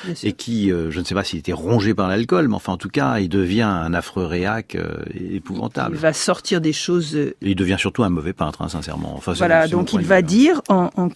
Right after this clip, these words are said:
Speaker 1: en dix-neuf cent vingt-quatre, Picasso, c'est le truqueur par excellence, le plagiaire né. S'il était en Espagne et qu'il eût continué à envoyer de temps en temps une toile cubiste à Paris, on dirait, « C'est merveilleux, quel génie », mais il a pensé, « La France est victorieuse, faisons de l'Ingres.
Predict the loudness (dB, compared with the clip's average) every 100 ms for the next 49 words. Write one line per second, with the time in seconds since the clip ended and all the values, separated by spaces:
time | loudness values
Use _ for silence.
0 | 0 0 0 0 2 2 2 0 2 2
1 | 0 -2 -4 -8 -16 -16 -20 -20 _ _
2 | 2 4 4 6 4 6 6 4 -2 -2
3 | 2 4 4 4 2 2 2 2 2 2
4 | 0 -2 0 4 6 6 6 4 4 2
5 | 2 -2 _ -20 -2 4 6 6 4 6
6 | 6 6 4 6 6 4 2 4 2 2
7 | 4 6 6 4 6 4 4 2 4 4
8 | 4 4 4 4 0 4 4 4 2 2
9 | 2 6 6 4 2 -4 -10 -12 -2 0
10 | 4 2 4 2 4 4 4 2 4 4
11 | 4 4 2 4 2 2 -2 0 -2 -2
12 | -16 -20 -2 2 2 4 4 4 2 2
13 | 4 4 4 4 4 6 6 6 4 2
14 | 0